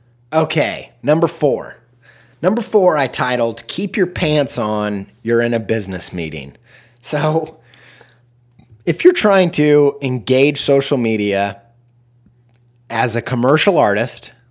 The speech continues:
as part of your business, then I think it's important to understand the boundaries that separate you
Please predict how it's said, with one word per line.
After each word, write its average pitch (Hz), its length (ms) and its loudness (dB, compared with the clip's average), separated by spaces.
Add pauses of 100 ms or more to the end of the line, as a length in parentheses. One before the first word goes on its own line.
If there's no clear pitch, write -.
(220)
as 117 180 0
part 139 300 2
of 160 120 0
your 175 100 4
business, 127 640 -2 (560)
then 135 160 2
I 143 100 2
think 160 280 -2
it's 156 140 -2
important 185 640 2
to 151 120 2
understand 147 680 0
the 113 60 0
boundaries 110 720 0
that 104 140 -4
separate 113 540 0
you 165 760 2